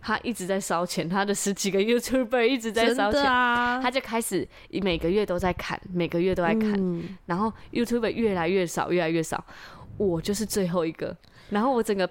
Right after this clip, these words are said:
Speaker 1: 皮这个超紧绷，我想说，我不知道什么时候会砍到我。
Speaker 2: 嗯。
Speaker 1: 嗯，然后可是老板又很喜欢我，他就觉得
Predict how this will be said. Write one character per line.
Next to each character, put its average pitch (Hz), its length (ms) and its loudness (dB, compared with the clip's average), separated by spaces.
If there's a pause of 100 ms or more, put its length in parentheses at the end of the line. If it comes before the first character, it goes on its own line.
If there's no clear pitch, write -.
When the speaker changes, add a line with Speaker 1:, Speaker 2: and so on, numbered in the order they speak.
Speaker 1:
皮 214 420 0
这 285 80 0
个 247 180 2 (300)
超 247 300 0
紧 208 360 -2
绷， 196 220 -2
我 202 80 0
想 185 180 0
说， 185 240 0 (280)
我 202 80 -4
不 - 100 -6
知 240 100 -6
道 247 140 0
什 220 100 -6
么 170 80 0
时 165 120 -2
候 180 60 2
会 190 80 2
砍 160 220 -10
到 156 140 -2
我。 - 240 -6
Speaker 2:
嗯。 262 640 -2
Speaker 1:
嗯， 196 240 0
然 190 100 0
后 233 60 0
可 254 100 -2
是 294 80 0
老 247 140 2
板 233 160 -2
又 254 100 0
很 220 180 -4
喜 190 200 -8
欢 196 200 0
我， 180 200 0 (260)
他 285 80 -2
就 311 80 0
觉 - 100 -2
得 233 120 0